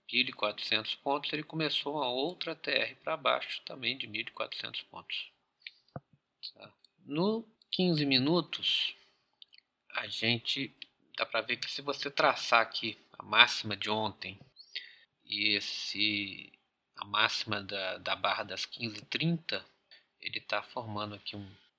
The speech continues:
uma linha de, uma tendência de baixa, porém, se a gente pegar a mínima do dia e também traçar aqui no final do dia, ele tá fechando um triângulo, entrando no modo,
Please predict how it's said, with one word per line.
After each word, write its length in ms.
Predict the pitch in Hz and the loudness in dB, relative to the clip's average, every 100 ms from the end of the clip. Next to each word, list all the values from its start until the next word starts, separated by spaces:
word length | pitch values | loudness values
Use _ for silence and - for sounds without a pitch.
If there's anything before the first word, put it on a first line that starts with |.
| _ _ | _ _
uma 200 | 101 101 | -10 -8
linha 300 | 98 101 101 | -8 -8 -8
de, 340 | 92 101 95 - 143 - _ _ _ _ _ | -6 -4 -6 -8 -12 -12 _ _ _ _ _
uma 140 | 160 | -6
tendência 540 | 156 165 139 135 131 113 | -2 -2 2 2 0 -4
de 100 | 113 | -2
baixa, 580 | 101 107 120 - 202 202 - - _ - - _ _ _ - | 4 6 6 4 2 -2 -16 -20 _ -10 -10 _ _ _ -2
porém, 600 | 160 165 139 147 175 180 _ _ - - - _ _ - | 2 6 8 8 4 -2 _ _ -20 -18 -18 _ _ -12
se 440 | - - - - | -8 -6 -6 -2
a 60 | 117 | 0
gente 260 | 127 123 - | 2 2 6
pegar 380 | 135 127 120 | 8 10 10
a 20 | 113 | 10
mínima 420 | 117 135 139 131 | 8 4 4 2
do 160 | 123 | 0
dia 500 | 107 92 113 101 95 - | -4 0 2 2 -2 -6
e 60 | 110 | -14
também 340 | - 98 104 | -10 -6 -6
traçar 460 | 101 110 104 - 110 | -2 -2 -2 2 2
aqui 140 | - | 2
no 80 | 101 | -6
final 300 | - 104 107 | -10 -8 -6
do 120 | 107 | -6
dia, 220 | 110 110 120 | -6 2 2
ele 140 | 127 | 2
tá 160 | - 131 | 0 0
fechando 580 | - 151 - 147 147 | 0 4 6 6 2
um 60 | 123 | -2
triângulo, 640 | 117 117 110 113 131 143 - _ _ _ - - - _ | -4 0 0 0 -4 -12 -18 _ _ _ -16 -16 -18 _
entrando 680 | 139 131 - 110 113 113 123 | -6 -4 0 2 4 2 -2
no 220 | 120 120 | -2 -2
modo, 600 | 117 110 107 113 123 135 | 0 2 2 0 -4 -4